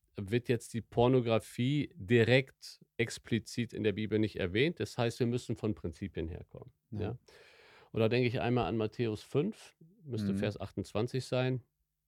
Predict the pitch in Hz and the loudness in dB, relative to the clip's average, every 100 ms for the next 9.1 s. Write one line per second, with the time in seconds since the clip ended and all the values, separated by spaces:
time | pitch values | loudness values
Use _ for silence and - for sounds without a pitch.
0 | _ _ - 104 95 92 101 - 101 98 | _ _ -14 -2 0 2 0 2 2 4
1 | 104 113 98 110 95 92 90 85 92 - | 2 2 0 -4 -4 -6 -6 -8 -8 -4
2 | 82 92 - 92 85 92 98 85 90 - | -2 -2 -4 -6 -4 -4 -6 -10 -14 -12
3 | 85 82 87 85 82 80 87 85 - 90 | -10 -6 -6 -4 -6 -6 -8 -8 -12 -10
4 | 90 - - 92 87 - _ 101 95 90 | -12 -12 -12 -10 -10 -12 _ -8 -6 -8
5 | - - _ 95 101 110 104 101 - 107 | -12 -20 _ -4 0 2 2 -2 -4 -4
6 | 95 - 113 113 - _ _ _ _ _ | -4 -4 -2 -2 -6 _ _ _ _ _
7 | 104 87 107 117 123 - 104 80 104 147 | -2 4 4 6 4 2 0 2 2 2
8 | - 131 - 98 98 101 131 107 92 127 | 4 2 4 4 4 6 4 4 4 2
9 | 131 | -2